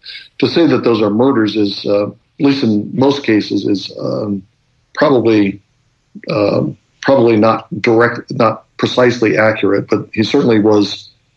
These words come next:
he, he didn't kill them directly, but he was certainly instrumental in killing them, and some of them were, um, killed in suspicious circumstances. The most, uh, scandalous thing that happened during the course of his, course of his reign was, uh, involved,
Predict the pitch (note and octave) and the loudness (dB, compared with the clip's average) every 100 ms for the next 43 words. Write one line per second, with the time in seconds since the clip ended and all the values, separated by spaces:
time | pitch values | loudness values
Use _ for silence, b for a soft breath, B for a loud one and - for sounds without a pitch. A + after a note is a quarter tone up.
0 | _ _ _ - - - C3 C#3 B2+ B2+ | _ _ _ -6 -6 0 2 2 2 2
1 | A#2+ G#2 G#2 A#2 A#2+ B2 G#2+ G#2+ G2+ - | 2 2 2 2 2 0 0 2 2 0
2 | A2+ - G#2 - A2 G#2 G2+ - - G2+ | -4 -2 -4 -4 0 0 0 -4 -2 -2
3 | F#2+ A2+ A2 G2+ G2 G2 F#2+ - C3 A2+ | 0 0 2 4 2 2 0 0 2 4
4 | G#2 G2+ G#2 G2 F#2+ _ _ _ _ - | 2 2 2 0 -2 _ _ _ _ -6
5 | - F#2+ F#2+ F#2 - _ _ - B2 A2 | 0 2 2 -2 -6 _ _ -2 0 2
6 | G2+ - - - G#2+ - - A#2 G#2+ F#2+ | 0 -2 -6 -2 -2 -2 -2 -2 -2 -4
7 | G2 F#2 G#2 - - B B B - D3+ | -4 -4 -6 -8 -14 B B B 0 2
8 | D#3 - A#2 A2 G#2 - F3 D3+ A#2+ C3+ | 2 0 0 0 0 -2 0 0 -2 -2
9 | A#2+ G#2+ A#2 A2 G#2+ A2 G2 - G#2+ G2 | -2 0 0 0 0 0 -2 -2 -2 0
10 | F#2+ F#2 - - - - - - A#2 G2+ | -2 -2 -8 -14 -20 -18 -12 0 0 0
11 | G#2+ G#2 F2+ G#2 A#2+ A#2+ G#2 G#2 G2+ - | -2 0 0 2 2 2 2 2 0 -4
12 | - - - G#2 A2 G2 G#2 G2+ G2 | -12 -10 -2 0 0 2 2 2 -2